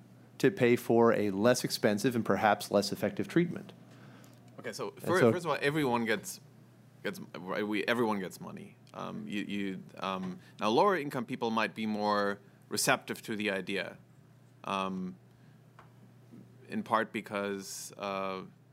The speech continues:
Speaker 2: they have low incomes. That's, that's, that's true. I'm, I, I caution that we wa-, would want to make sure,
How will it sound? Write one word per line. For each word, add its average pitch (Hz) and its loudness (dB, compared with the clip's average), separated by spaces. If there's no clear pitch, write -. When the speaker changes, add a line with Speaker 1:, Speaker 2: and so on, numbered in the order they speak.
Speaker 2:
they 95 -8
have 92 -10
low 107 0
incomes. 139 -4
That's, - -6
that's, - -4
that's 101 -4
true. 123 0
I'm, 110 0
I, 107 0
I 104 2
caution 143 0
that 117 -2
we 120 -6
wa-, 117 -4
would 123 0
want 123 4
to 135 2
make 117 0
sure, 107 0